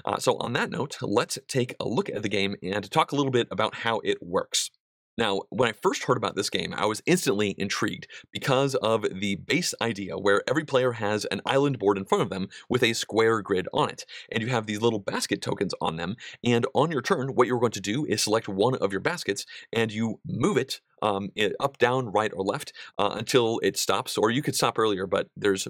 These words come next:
rarely a reason to do that. And then the number of spaces that you move will be the amount of fruit that you get of the associated type of that token. So if you move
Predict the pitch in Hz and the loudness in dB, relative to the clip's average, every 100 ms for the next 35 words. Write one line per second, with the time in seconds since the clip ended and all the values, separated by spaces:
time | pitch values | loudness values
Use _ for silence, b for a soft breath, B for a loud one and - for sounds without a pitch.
0 | - 208 202 123 110 101 98 90 87 82 | 2 4 6 4 0 0 -2 -6 -6 -4
1 | 110 B B B - 123 117 113 120 101 | -6 B B B 0 0 4 2 2 0
2 | 110 127 143 - - 123 117 107 - 104 | 0 2 0 0 0 0 0 0 0 0
3 | 180 139 143 117 117 117 110 104 117 92 | 0 0 -2 0 0 0 0 0 0 -2
4 | 101 - 147 - 110 104 95 - B B | -2 2 4 4 2 2 0 -2 B B
5 | - 123 123 131 131 113 101 - 101 - | -2 2 4 4 2 0 -2 -2 -4 -2
6 | 98 92 - 110 - - B B - 101 | -2 -2 0 -2 -2 -10 B B 0 0
7 | - 117 101 104 104 104 | 0 -2 -2 0 0 2